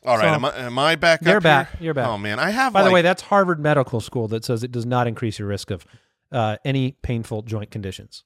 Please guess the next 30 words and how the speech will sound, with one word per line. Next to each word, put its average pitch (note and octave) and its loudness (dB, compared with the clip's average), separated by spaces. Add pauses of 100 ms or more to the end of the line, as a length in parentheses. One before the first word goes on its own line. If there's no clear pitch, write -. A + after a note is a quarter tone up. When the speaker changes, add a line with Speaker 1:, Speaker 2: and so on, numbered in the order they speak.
Speaker 1:
Beautiful. - 0
Source - 0
matters. G#2+ -2
Speaker 2:
Yeah. C3 0 (240)
Speaker 1:
Um, A#2+ 6
I D3+ 0
have, A3 0
like, F3+ 0
four A2+ -4
that G#2+ -4
I G#2 0 (280)
just D3+ -4
find A2 -2 (640)
fascinating B2+ 2
or G2 -4
funny. B2+ -2
I'm C#3+ 0
gonna B3 0
go F#3+ 2
with D3 2
a, A2+ -4 (300)
with D3 2
a A#2 4
fascinating A2+ 2
one G#2+ -2
because C#3 -4
this A#3+ -2
one C4 -2
is, D3+ -2
like, B2+ 0